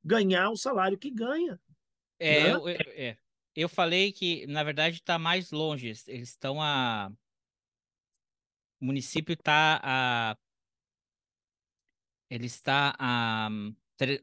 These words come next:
Speaker 2: quatro, quase quatrocentos quilômetros de Cu-, de Curitiba.
Speaker 1: Então não faz parte, assim, dos, do,
Speaker 2: Não, não
Speaker 1: do,
Speaker 2: faz parte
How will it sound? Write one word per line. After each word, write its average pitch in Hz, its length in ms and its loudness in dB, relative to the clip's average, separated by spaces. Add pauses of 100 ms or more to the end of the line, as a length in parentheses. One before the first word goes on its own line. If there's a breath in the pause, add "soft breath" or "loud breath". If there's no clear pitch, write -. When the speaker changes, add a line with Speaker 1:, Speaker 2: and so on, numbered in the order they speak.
Speaker 2:
quatro, 196 380 2
quase 220 320 0
quatrocentos 262 400 0
quilômetros 202 640 2
de - 140 -14
Cu-, - 260 -12
de 139 180 -8
Curitiba. 127 640 -4 (560)
Speaker 1:
Então 180 160 10
não 202 160 8
faz 214 240 10
parte, 185 360 8
assim, 180 280 6
dos, 160 220 6
do, 135 60 0
Speaker 2:
Não, 143 160 6
não 160 180 4
Speaker 1:
do, - 60 -4
Speaker 2:
faz 180 260 4
parte 196 680 4